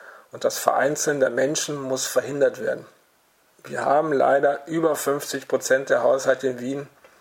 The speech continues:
als Single-Haushalte. Und die Tendenz ist immer noch steigend. Da könnten neue Wohnformen des gemeinschaftlichen Zusammenlebens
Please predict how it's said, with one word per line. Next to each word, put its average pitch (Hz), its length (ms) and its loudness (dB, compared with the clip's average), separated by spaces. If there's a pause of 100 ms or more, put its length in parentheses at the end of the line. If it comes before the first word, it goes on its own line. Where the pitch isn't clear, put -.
(180)
als 120 260 -2
Single-Haushalte. 120 920 0 (640)
Und 123 100 -14
die 123 100 -10
Tendenz 127 640 0 (260)
ist - 140 -8
immer 131 200 0
noch 127 140 0
steigend. 120 640 0 (1120)
Da - 140 2
könnten 139 560 -6 (720)
neue 131 540 4 (160)
Wohnformen 135 680 0
des - 200 -4
gemeinschaftlichen 131 880 0
Zusammenlebens 131 1000 -2